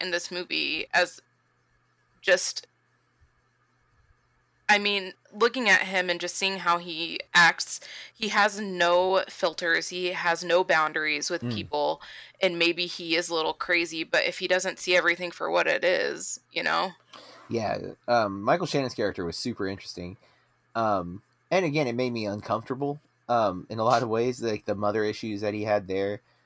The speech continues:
Speaker 2: the resentment towards Kathy Bates's character, um,
Speaker 1: And his father.
Speaker 2: Yes. But he was, it was definitely more the mother. Um,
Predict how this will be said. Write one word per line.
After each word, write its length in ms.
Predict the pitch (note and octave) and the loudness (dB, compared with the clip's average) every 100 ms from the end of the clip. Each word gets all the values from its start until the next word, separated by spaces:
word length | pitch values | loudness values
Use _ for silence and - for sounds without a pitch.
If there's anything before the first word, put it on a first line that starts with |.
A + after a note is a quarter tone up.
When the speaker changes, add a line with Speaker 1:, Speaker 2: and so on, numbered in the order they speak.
| _ | _
Speaker 2:
the 120 | - G#2+ | -2 0
resentment 600 | G#2 G#2 G2+ G#2 G2+ - | 0 -2 -4 -4 -8 -4
towards 240 | G2 F#2+ | -4 -2
Kathy 280 | G2+ F#2 F#2 | -2 -2 -4
Bates's 400 | F#2+ F#2+ - F2+ | -4 -4 -4 -12
character, 680 | - F2+ F2+ - F2+ F#2 E2 | -4 -2 -4 -6 -6 -4 -2
um, 340 | F2 F2 D2 - _ | 0 0 -2 -16 _
Speaker 1:
And 140 | B3 G4 | -4 -4
his 160 | A#3 - | -6 -6
father. 600 | F3 B3 - D#3 C#3 A#2 - | -4 -2 0 2 0 -4 -4
Speaker 2:
Yes. 480 | B2+ G2 - - - _ _ - | -2 0 -4 -14 -20 _ _ 2
But 120 | D3+ | 4
he 120 | E3 | 4
was, 180 | D3 B2 | 2 2
it 120 | C3+ | 2
was 100 | C#3 | 4
definitely 300 | D3 C#3 B2+ | 4 4 2
more 240 | A2+ A2 | 0 0
the 100 | G2+ | 0
mother. 480 | F#2+ G2 F#2 D#2+ - - | 0 0 0 -4 -8 -4
Um, 420 | G2+ G2+ F2 E2+ | 2 2 2 -4